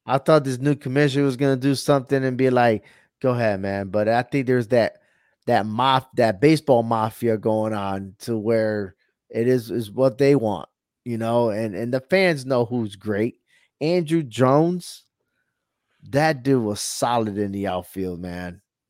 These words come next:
This guy won a World Series with the Atlanta Braves in ninety-five, you know, and then, of course, you know, at the end of his years, you know, you start getting old, man.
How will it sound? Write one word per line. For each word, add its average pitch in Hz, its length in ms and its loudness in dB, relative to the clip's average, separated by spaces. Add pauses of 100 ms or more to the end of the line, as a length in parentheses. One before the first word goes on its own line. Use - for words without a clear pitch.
(320)
This 113 200 -8
guy 123 160 2
won 113 260 2
a 110 80 4
World 110 320 2
Series 110 560 -4
with 104 120 -8
the 110 100 0
Atlanta 107 340 -2
Braves 104 500 -2
in 98 120 -6
ninety-five, 107 920 -4 (520)
you 117 80 -6
know, 117 180 2
and 107 260 -2
then, 117 220 0
of 117 180 -4
course, 139 380 0
you 156 80 -4
know, 143 80 0
at 131 120 -2
the 123 100 0
end 127 160 -2
of 117 60 -4
his 110 220 -6
years, 120 560 -2 (220)
you 170 140 -4
know, 120 460 0
you 98 120 -20 (140)
start 190 420 -8
getting 190 320 0
old, 190 400 2
man. 117 400 0